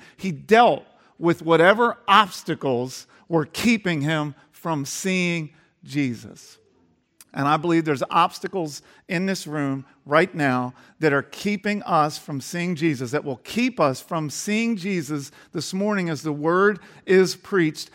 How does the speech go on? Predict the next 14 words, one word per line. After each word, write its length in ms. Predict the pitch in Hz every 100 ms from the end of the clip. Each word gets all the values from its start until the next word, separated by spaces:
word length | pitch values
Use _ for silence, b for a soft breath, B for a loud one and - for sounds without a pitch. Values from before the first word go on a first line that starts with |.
| B
And 140 | - 160
what 160 | 165
God 260 | - 175 214
is 100 | 185
encouraging 600 | 175 - 190 202 196 214
you 120 | 208
to 100 | 180
do 340 | 175 160 156 160 B
is 220 | 170 135
run 340 | 127 143 196
on 280 | 247 190 202
ahead 420 | 170 151 156 170 - B -
and 180 | 135
climb 460 | - 151 151 156 156